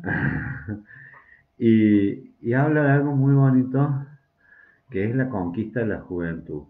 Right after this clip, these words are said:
¿no? Que, bueno, él iba de smoking, hace toda una narrativa, ¿eh?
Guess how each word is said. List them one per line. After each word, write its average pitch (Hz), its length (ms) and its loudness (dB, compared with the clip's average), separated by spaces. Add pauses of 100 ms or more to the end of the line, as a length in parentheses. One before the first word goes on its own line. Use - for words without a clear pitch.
¿no? 139 500 -8 (640)
Que, 78 300 -8
bueno, 90 240 -8
él 90 80 -4
iba 87 160 -4
de 82 180 -8
smoking, 117 960 2
hace 92 200 -8
toda 131 200 -4
una 123 100 0
narrativa, 123 1040 -2 (160)
¿eh? 127 240 -4